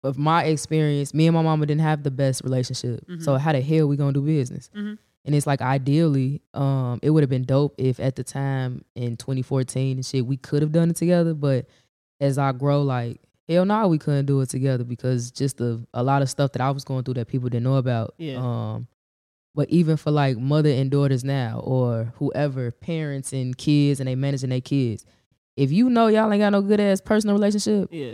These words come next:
Speaker 1: you not gonna have a great business relationship because it's like, how you gonna come in and try to do the business if you want me to talk to you about my money, but you can't talk to me about how I'm feeling?
Speaker 2: Yeah.
Speaker 1: It ain't gonna work.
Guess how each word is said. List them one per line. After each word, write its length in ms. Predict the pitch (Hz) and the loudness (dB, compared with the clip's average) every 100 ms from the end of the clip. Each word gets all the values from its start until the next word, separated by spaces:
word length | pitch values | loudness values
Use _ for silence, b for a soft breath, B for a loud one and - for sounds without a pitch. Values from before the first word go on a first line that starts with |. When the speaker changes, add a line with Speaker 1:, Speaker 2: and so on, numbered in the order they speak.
| - | -2
Speaker 1:
you 160 | 175 | 0
not 220 | 185 165 156 | 4 2 2
gonna 180 | 156 | 2
have 180 | 165 151 | 2 2
a 60 | 139 | 0
great 280 | 147 139 139 | 2 0 2
business 360 | 147 143 127 | 2 2 -2
relationship 580 | 123 127 127 131 131 120 | -2 0 -2 -4 -2 -2
because 300 | 123 135 123 | -2 -2 -2
it's 160 | 123 127 | -4 -4
like, 260 | 120 120 - _ _ _ _ | -4 -4 -10 _ _ _ _
how 100 | 160 | 4
you 140 | 160 | 4
gonna 120 | 151 143 | 4 2
come 220 | 151 151 | 2 2
in 100 | 143 | 0
and 120 | 139 | 0
try 120 | 143 | -2
to 60 | 139 | -2
do 120 | 135 | -2
the 80 | 131 | -2
business 560 | 135 147 147 139 131 - | 0 0 0 -2 -6 0
if 380 | 135 123 120 - _ _ _ _ | 2 2 -4 -14 _ _ _ _
you 120 | 180 | 4
want 120 | 175 | 6
me 40 | 165 | 4
to 60 | 160 | 2
talk 260 | 160 160 | 0 -2
to 100 | - | 0
you 60 | 156 | 0
about 200 | 143 135 | 2 0
my 140 | 135 | 0
money, 260 | 139 165 156 | 2 2 2
but 240 | 135 131 | 2 0
you 60 | 160 | 0
can't 180 | 147 135 | 0 0
talk 180 | 131 127 | 0 -2
to 80 | |
me 60 | 127 | 0
about 180 | 123 127 | 0 0
how 140 | 120 | 0
I'm 80 | 120 | -2
feeling? 400 | - 135 117 127 | 0 0 0 -6
Speaker 2:
Yeah. 160 | 220 160 | -8 -4
Speaker 1:
It 80 | 131 | 0
ain't 120 | 123 | 0
gonna 100 | 117 117 | 0 -4
work. 220 | 110 | -4